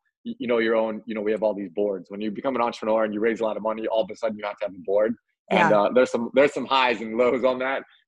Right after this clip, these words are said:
Speaker 1: but it's like, you have your own board. You have your own board of mentors that you can talk to and that give you the time that you need to help you make good decisions.
Speaker 2: It's awesome.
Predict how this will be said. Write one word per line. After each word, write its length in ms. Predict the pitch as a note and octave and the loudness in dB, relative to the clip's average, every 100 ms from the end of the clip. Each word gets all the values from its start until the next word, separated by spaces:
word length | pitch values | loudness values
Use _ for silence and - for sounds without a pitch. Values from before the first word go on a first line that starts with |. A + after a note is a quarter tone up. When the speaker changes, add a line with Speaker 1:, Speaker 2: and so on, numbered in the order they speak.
| - | 0
Speaker 1:
but 80 | C#3 | 0
it's 120 | C#3+ | 2
like, 140 | C3+ | 0
you 80 | D3 | 0
have 120 | C#3+ | 0
your 120 | B2+ | 2
own 140 | B2+ A2 | 0 0
board. 240 | A#2 F#2+ - _ | -2 -4 -8 _
You 100 | A#2 | -4
have 100 | B2 | -2
your 120 | A#2+ | 0
own 140 | D3+ D3 | -2 -2
board 380 | B2+ B2 A#2+ - _ _ A2+ | 0 0 0 -4 _ _ -8
of 100 | A2 | -6
mentors 460 | B2 A2+ A#2+ A2 | -6 -4 -4 -4
that 100 | A2+ | -6
you 140 | A#2 B2 | -6 -10
can 120 | A2+ | -8
talk 240 | B2 A#2 - | -4 -6 -6
to 120 | A#2+ | -8
and 100 | G#2+ | -8
that 160 | G#2 G2 | -8 -6
give 140 | A#2 | -4
you 100 | A#2 | -4
the 80 | G#2+ | -4
time 240 | A2+ A2 | -4 -4
that 80 | G#2 | -4
you 100 | G#2+ | -6
need 300 | G#2+ G#2 G2+ - _ _ | -6 -6 -8 -12 _ _
to 80 | A2+ | -2
help 180 | A2 A2+ | -2 0
you 80 | A2 | -2
make 180 | G#2+ | -2
good 120 | A2 G2+ | -4 -6
decisions. 340 | - F#2+ F#2 _ _ _ _ _ _ | -8 -12 -14 _ _ _ _ _ _
Speaker 2:
It's 120 | - | -10
awesome. 440 | - F#3 F#3 F3+ | -4 -4 -2 -4